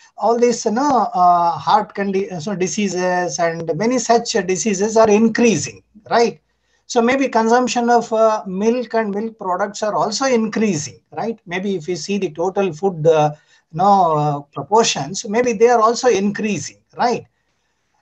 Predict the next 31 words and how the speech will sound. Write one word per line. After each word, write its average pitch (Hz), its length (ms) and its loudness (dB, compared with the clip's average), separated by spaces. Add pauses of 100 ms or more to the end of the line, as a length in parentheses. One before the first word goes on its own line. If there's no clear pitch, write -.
(120)
And, 240 180 2
uh, 233 160 6
if 262 280 2
one 277 180 2
were 302 160 4
to 285 140 -2
do 247 140 -2
a 269 100 2
study, 240 420 -2
let 226 140 0
us 247 160 2
say 240 100 2
isolated 233 680 2
study, 208 340 -2
and 214 200 -2
take 220 160 0
meat 240 460 2
and, 214 300 0
uh, 202 220 2
come 190 180 0
up 226 180 -2
with 214 180 -6
the 208 120 -8
same, 247 560 0
uh, 190 220 2
kind 220 360 0
of, 214 220 0
uh, 202 300 4
finding, 202 440 0 (140)
possible, 220 400 2 (360)
right? 262 280 -2